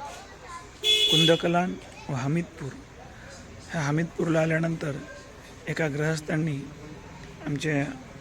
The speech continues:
भोजन प्रसादीची त्या ठिकाणी व्यवस्था केली.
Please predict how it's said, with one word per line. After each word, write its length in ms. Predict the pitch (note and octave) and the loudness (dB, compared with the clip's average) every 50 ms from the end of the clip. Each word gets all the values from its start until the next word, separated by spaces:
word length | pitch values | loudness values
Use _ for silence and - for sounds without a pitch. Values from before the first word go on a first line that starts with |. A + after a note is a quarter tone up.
| - - - | -16 -8 -2
भोजन 340 | C3+ C#3 D3+ D3 E3+ E3+ D#3+ | 0 2 4 4 6 4 4
प्रसादीची 520 | D3+ F3 D#3 C3+ E3+ D3 C#3+ C#3+ C3 E3+ D#3+ | 2 2 0 2 2 2 2 0 0 -2 -2
त्या 160 | - D#3+ C#3+ | -2 0 0
ठिकाणी 420 | C3 C#3 C3 D3 C#3 C#3 C#3 C3+ C#3 D3+ - - - - - - - - - - - - - - - - - - - - - - - - - - - - - - - - - - - - - D4 | 0 0 0 0 0 2 2 0 0 -2 -6 -8 -12 -14 -16 -16 -16 -16 -16 -18 -18 -18 -16 -16 -16 -16 -16 -18 -18 -18 -18 -18 -16 -18 -16 -16 -16 -14 -14 -14 -14 -14 -16 -16 -16 -12 -4 0
व्यवस्था 400 | F3 D3+ D3 D#3 - - - E3 | 2 4 4 4 4 2 2 2
केली. 260 | C#3+ - D3 D3 | 2 2 0 -2